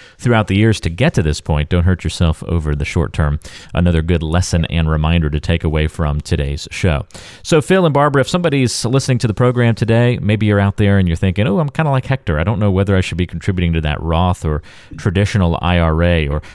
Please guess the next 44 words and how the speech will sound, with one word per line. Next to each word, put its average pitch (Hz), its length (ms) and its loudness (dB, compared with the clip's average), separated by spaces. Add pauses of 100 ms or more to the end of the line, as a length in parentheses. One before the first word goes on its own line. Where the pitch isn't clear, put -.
"I've 107 120 0
thought 123 180 2
about 107 220 0
doing 110 240 4
a, 101 100 4
a 104 140 2
rollover. 98 600 2
I 76 80 -2
heard 104 220 0
that 104 120 -2
that's 139 280 -2
what 98 240 -2
I'm 90 120 0
supposed - 380 -2
to 82 60 -8
do 80 260 0 (320)
as 85 160 -2
I 87 100 0
get 85 180 -4
closer 87 360 0
to 90 160 -2
retirement. 80 540 -2
Is 82 120 -4
that 113 200 -2
the 104 100 0
right 82 300 -2
thing 76 340 -2 (280)
for 95 180 0
me 82 260 0
to 87 200 -2
consider?" 76 480 -2
Or 78 100 -2
I 107 60 2
have 123 180 2
a 113 80 0
four 127 220 0
oh 113 60 4
one 107 180 2
K. 175 320 -2
How 117 180 -2
is 120 80 0
that 120 220 -2
different 123 320 -4
from 76 340 -2